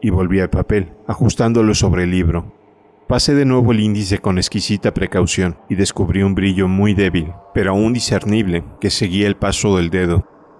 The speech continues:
Pensé que este brillo debía provenir de algunas diminutas partículas de fósforo con que había cubierto el papel en la prueba anterior.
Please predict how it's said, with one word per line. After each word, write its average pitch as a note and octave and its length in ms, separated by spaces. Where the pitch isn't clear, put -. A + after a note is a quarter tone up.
Pensé C3 260
que - 80
este C3+ 220
brillo G#2 340
debía G2 400
provenir F#2 500
de F#2+ 100
algunas F#2 380
diminutas F2+ 540
partículas F#2+ 600
de F2 80
fósforo F#2 640
con A2 120
que A#2+ 80
había A2+ 200
cubierto A2 480
el G#2+ 80
papel G2 420
en F2 120
la F2 120
prueba F2+ 240
anterior. F2 580